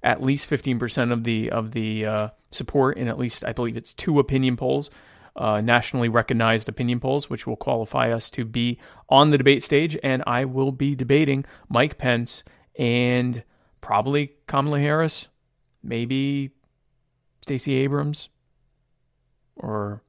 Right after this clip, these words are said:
Amy Klobuchar, or Gretchen Whitmer. It's a few people there I might be debating. Uh, I not only have considered it,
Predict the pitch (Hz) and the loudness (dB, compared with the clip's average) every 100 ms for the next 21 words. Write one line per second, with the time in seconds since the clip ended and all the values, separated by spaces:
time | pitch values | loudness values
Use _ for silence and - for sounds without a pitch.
0 | _ _ - 117 117 - 123 127 - 135 | _ _ -6 -6 -6 -4 -2 0 0 2
1 | 135 135 135 _ _ _ _ _ _ _ | 2 0 -6 _ _ _ _ _ _ _
2 | _ _ _ _ _ _ _ _ _ - | _ _ _ _ _ _ _ _ _ -12
3 | - 120 - 117 - 117 113 - 165 156 | -10 -8 -4 -4 -2 -2 -2 -2 -4 -6
4 | _ _ _ _ _ _ _ _ _ _ | _ _ _ _ _ _ _ _ _ _
5 | - - 147 151 131 135 123 123 127 123 | -20 -14 -4 -2 0 0 2 4 4 2
6 | 123 123 120 127 139 143 - - - 113 | -2 -2 0 2 0 -4 -12 -8 2 4
7 | - 123 156 147 151 147 143 135 123 - | 6 6 8 6 6 6 4 2 0 -6
8 | - 123 - 117 147 139 120 107 | -6 -6 -4 0 2 4 4 0